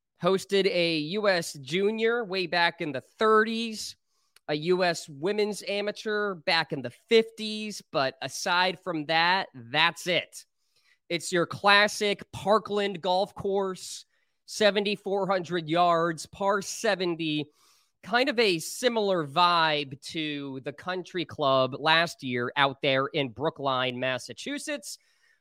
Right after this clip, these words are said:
For the U S Open, of course, Matt Fitzpatrick won that iteration of the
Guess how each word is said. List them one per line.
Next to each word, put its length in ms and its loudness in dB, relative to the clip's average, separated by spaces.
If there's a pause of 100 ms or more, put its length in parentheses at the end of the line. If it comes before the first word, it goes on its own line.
(180)
For 300 4
the 100 -2
U 220 4
S 240 4
Open, 320 2
of 100 -4
course, 380 -4
Matt 340 2
Fitzpatrick 840 -6
won 500 0 (240)
that 340 2
iteration 920 -4
of 480 -2
the 520 -10